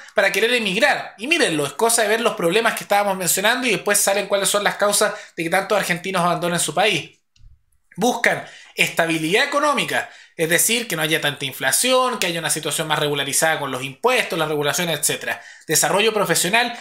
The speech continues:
y menos presión tributaria. Entonces está a tal punto, los impuestos son tan altos en Argentina, las regulaciones son tantas, la emisión de dinero por imprimir billetes como loco y la inflación está destruyendo tanto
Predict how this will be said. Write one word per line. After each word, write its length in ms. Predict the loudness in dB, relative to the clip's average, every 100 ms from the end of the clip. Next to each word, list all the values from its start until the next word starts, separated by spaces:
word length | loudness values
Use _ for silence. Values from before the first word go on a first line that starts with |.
| -16 -12
y 140 | -8
menos 400 | 0 0 2 -2
presión 500 | -4 -6 -4 -4 -6
tributaria. 640 | -6 -4 -2 0 0 -2 -10 -20 -20 -4
Entonces 300 | 0 0 2
está 140 | 2
a 80 | 4
tal 280 | 2 0 -6
punto, 480 | -10 -8 -4 -4
los 180 | -4 -6
impuestos 440 | -4 -2 0 2 0
son 180 | 0
tan 160 | 0 2
altos 220 | 2 0
en 80 | -4
Argentina, 440 | -4 -4 -4 -2
las 140 | 0 0
regulaciones 480 | -2 -2 0 2 0
son 240 | 0 0
tantas, 340 | 0 0 0
la 100 | 0
emisión 360 | 0 0 0 0
de 80 | 0
dinero 240 | 2 2
por 120 | 2
imprimir 380 | -2 -4 -2 -2
billetes 360 | 0 0 0 0
como 220 | -2 -2
loco 220 | -2 0
y 60 | 0
la 60 |
inflación 400 | 0 0 0 2
está 180 | 0 0
destruyendo 540 | -2 -2 -4 -4 -4 0
tanto 480 | 0 0 -2 -4